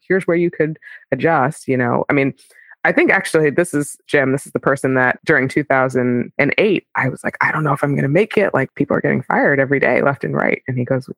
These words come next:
"They need to know who you are. They need to see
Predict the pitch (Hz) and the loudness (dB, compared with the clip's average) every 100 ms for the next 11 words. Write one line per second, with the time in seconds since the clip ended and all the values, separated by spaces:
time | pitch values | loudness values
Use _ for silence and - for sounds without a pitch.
0 | _ - - - - _ _ 151 156 160 | _ -20 -18 -18 -20 _ _ 0 2 0
1 | - 156 151 143 139 131 120 - - 160 | 0 2 2 2 2 2 2 0 -2 -4
2 | - _ _ _ _ _ 147 165 165 175 | -12 _ _ _ _ _ -2 0 2 0
3 | 175 165 - - 147 135 123 | -2 -6 -4 -2 0 2 0